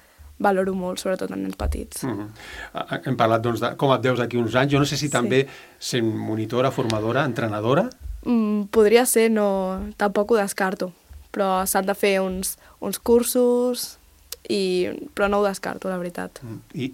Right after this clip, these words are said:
Speaker 2: i dins d'aquesta projecció estaria recuperar un club com el que ja hi va haver aquí al municipi d'Olèrdola?
Speaker 1: També és una bona proposta, la veritat,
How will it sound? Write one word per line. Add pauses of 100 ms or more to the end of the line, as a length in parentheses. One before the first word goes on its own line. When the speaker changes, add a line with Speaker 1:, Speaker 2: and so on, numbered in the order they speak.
(100)
Speaker 2:
i
dins
d'aquesta
projecció
estaria
recuperar
un
club
com
el
que
ja
hi
va
haver
aquí
al
municipi
d'Olèrdola? (920)
Speaker 1:
També
és
una
bona
proposta,
la
veritat,